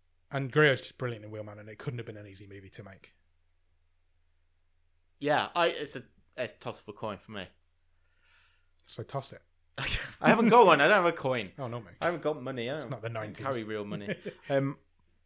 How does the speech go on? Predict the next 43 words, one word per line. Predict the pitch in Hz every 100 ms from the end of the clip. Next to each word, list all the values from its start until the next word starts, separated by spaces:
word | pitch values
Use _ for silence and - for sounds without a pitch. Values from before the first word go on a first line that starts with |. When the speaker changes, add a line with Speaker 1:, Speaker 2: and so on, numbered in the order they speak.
| _ _ _ _ _ 170
Speaker 2:
okay, | 175 151 143
I | -
thi-, | 202 185
I | 175
mean, | 170 165 143 - _ _ _ _ _ _ _ _ _ _ _ _ _ _ _ _ _ _ - -
I, | 151 147
I'm | 143
tempted | 180 147 -
to | 117
go | 120
Carolyn | 117 123 113 107
Bracken | 117 117 - 107 - -
in | 107
that | 107 -
case. | 104 98 - _
Speaker 1:
Let's | - -
do | 127
it. | 117 - -
I'm | 123
happy | 120 131
with | 117
that. | 120 120 - -
Speaker 2:
That, | 185 -
I | 165
Speaker 1:
She, | 170
Speaker 2:
mean, | 151 156
we |
Speaker 1:
that's | 135 -
totally | 151 131 117
fine. | - 113 107
Absolutely | 127 117 - 110 104
fine. | 104 101
Speaker 2:
we | 156
didn't | 156 185
really | 170 151
mention | 156 165 127 143
it | 110
in | 123
the | 123 120
most | 131 139 120
memorable | 123 120 107 107
moment. | 117 104 131
That, | 135